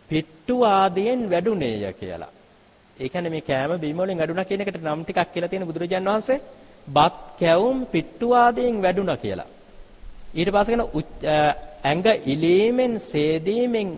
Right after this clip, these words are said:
නෑවීමෙන්, පිරිසුදු කිරීමෙන් පවතින්නේය කියලා. බත් විතරක් කෑවට, කැවුම් කොකිස් කෑවට, පාන් පිටි විතරක් කිල්ලට හරියන්නේ නෑ. ඒක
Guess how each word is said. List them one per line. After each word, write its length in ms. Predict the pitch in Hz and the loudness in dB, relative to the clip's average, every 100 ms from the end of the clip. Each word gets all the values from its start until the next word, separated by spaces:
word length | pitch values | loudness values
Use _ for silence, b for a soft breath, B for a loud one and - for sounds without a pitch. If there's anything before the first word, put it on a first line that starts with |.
| - 135 | -10 -8
නෑවීමෙන්, 840 | 131 135 151 175 220 240 226 202 185 - | -4 0 2 2 0 0 0 -2 -4 -10
පිරිසුදු 520 | - 160 202 240 220 220 | -6 -4 -4 -4 -6 -4
කිරීමෙන් 640 | 185 165 156 156 175 269 - - - _ | -2 -2 -2 -2 -4 -6 -10 -20 -20 _
පවතින්නේය 920 | - 151 160 175 147 127 117 107 98 90 | -2 0 2 -2 -4 -4 -6 -6 -6 -8
කියලා. 360 | 90 80 - - _ _ _ _ | -10 -10 -12 -18 _ _ _ _
බත් 220 | 123 127 - - | -4 -4 -4 -12
විතරක් 400 | 170 170 180 180 185 | -8 -2 -2 -2 -4
කෑවට, 420 | 180 180 180 180 170 | -2 0 0 -2 -4
කැවුම් 320 | 147 139 160 | -2 -2 -2
කොකිස් 320 | 170 165 180 - | -4 -4 -6 -2
කෑවට, 420 | 180 180 185 185 190 - - - - - - | 0 2 2 0 -4 -8 -20 -20 -20 -20 0
පාන් 220 | 156 156 | 2 4
පිටි 180 | 170 175 | 2 -4
විතරක් 320 | 175 185 185 | -2 0 0
කිල්ලට 300 | 185 190 196 | -2 -2 0
හරියන්නේ 400 | 196 208 214 208 240 | 0 0 0 0 0
නෑ. 100 | 135 - - - - - - _ _ - 165 | -2 -4 -16 -20 -20 -20 -20 _ _ -4 2
ඒක 160 | 196 | 4